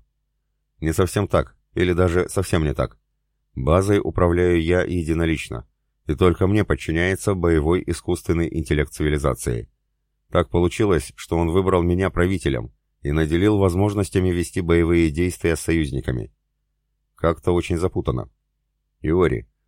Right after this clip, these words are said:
ты должен понять, мезовторов нет, их уничтожили зря они. Если и есть, то одичавшие –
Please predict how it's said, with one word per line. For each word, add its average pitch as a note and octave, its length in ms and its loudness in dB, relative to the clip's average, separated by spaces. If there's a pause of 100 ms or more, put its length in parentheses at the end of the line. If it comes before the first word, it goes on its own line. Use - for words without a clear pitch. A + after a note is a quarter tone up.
(120)
ты F#2 120 2
должен G2+ 340 2
понять, F2+ 440 0 (220)
мезовторов D#2 720 0
нет, D2+ 180 0 (400)
их G#2+ 260 0
уничтожили G2 600 0
зря F2 260 2
они. C2 300 -4 (440)
Если D#2 400 0
и D#2 60 0
есть, E2 480 -2
то E2+ 100 2
одичавшие – D#2+ 760 -2